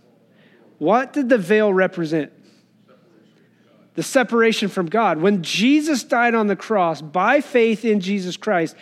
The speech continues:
that veil was torn, and I now have direct access to God. Therefore, that's why you don't come into our church and have a confessional in the back of the building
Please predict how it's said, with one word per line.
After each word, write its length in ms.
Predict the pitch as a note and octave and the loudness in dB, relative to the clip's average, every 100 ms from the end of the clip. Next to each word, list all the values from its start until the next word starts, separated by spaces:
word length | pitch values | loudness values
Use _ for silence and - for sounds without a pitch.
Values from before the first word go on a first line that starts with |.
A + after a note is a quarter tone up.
| - | -8
that 220 | - A3+ G#3 | -2 0 0
veil 340 | F3 B3 B3+ | 2 2 4
was 180 | A3 - | 0 -2
torn, 320 | - G#3+ F#3 | 0 2 2
and 140 | F3 | 2
I 120 | F#3 B3 | 2 2
now 200 | C4+ G#3 | 2 0
have 180 | G3+ | -2
direct 320 | F3+ F#3 F#3 F#3+ | -2 0 0 -2
access 360 | F3 E3 E3+ | -4 -4 -10
to 100 | - | -6
God. 240 | G#3+ F#3 C#3 - - | -4 -4 -6 -16 -10
Therefore, 460 | D#3+ A#3 C#4+ - F#3 | 2 4 4 2 2
that's 220 | G3 A3 | 2 0
why 140 | G3+ F3+ | 0 0
you 180 | F#3 | 2
don't 180 | B3 A#3 | 0 0
come 220 | A3 G#3 | -2 0
into 180 | G#3 G3 | 0 0
our 180 | F3+ G#3 | 0 -2
church 460 | A3 F3+ F3 A3 - - - | -2 -2 -2 -2 -12 -14 -2
and 160 | F#3 | 0
have 160 | F3+ F#3+ | 2 -2
a 40 | |
confessional 720 | F3+ G3+ - C#4 A#3 - F#3 F3 | -2 -4 -2 -2 -2 -2 -2 0
in 80 | F3 | -2
the 60 | |
back 280 | D#3+ E3+ E3+ | -2 -2 -2
of 80 | E3+ | -4
the 60 | |
building 520 | E3 F3 F#3 G#3 C#3 | -6 -8 -4 -2 -2